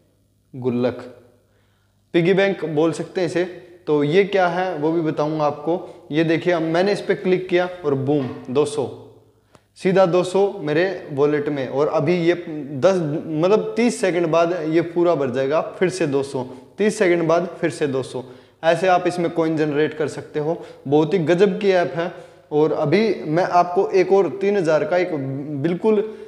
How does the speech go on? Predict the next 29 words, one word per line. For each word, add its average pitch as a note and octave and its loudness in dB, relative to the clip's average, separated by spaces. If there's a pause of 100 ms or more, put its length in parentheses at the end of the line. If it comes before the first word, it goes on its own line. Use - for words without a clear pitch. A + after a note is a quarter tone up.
(220)
तगड़ा F#3+ 4
आपको D#3 0
दिखाऊंगा, D3+ -4
एक D#3+ -4
मिनट। D#3+ -2 (140)
ये F3+ 4
देखिए D#3+ 0
आप, - -4
जहाँ C#3 -2
पर D#3+ 0
ये D#3+ -2
option G3+ 0
आ F3 0
जाता F3 0
है F3 2
इंटर E3+ -4
कोड, D#3+ 0 (380)
तीसरे G3+ 2
नंबर G#3 2
पर F3+ 0
ये F#3 4
option F3+ 0
है, E3+ -4 (300)
इसको F3 -2
आपको F3+ 2
click F3 0
कर E3+ 2
देना D3+ -2
है, D#3+ -4